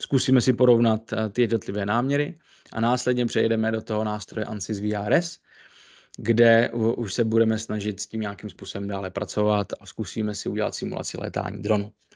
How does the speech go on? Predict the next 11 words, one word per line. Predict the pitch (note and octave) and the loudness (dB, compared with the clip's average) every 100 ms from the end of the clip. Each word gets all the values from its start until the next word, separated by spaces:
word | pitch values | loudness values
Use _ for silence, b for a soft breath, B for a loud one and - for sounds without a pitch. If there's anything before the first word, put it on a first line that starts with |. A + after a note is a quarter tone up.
| b b b b b - | b b b b b 0
Tak, | A2 - - - _ _ _ _ _ _ _ _ _ _ - | 0 0 -16 -16 _ _ _ _ _ _ _ _ _ _ -8
pokud | G#2 - A#2 | -4 2 4
mi | A2+ G#2+ | 4 4
to | A2+ G#2 G2+ - | 2 0 -4 0
náš | A#2 A2+ | 2 4
dron | A2 G2+ | 2 0
dovolí, | G#2+ B2 D3+ E3+ F#3 - _ _ _ _ _ _ _ | 2 4 4 4 0 -10 _ _ _ _ _ _ _
tak | A2 - | -8 -4
půjdeme | G#2 G2+ G2+ | -2 -2 -4
na | G2 | -6
to. | F#2 | -12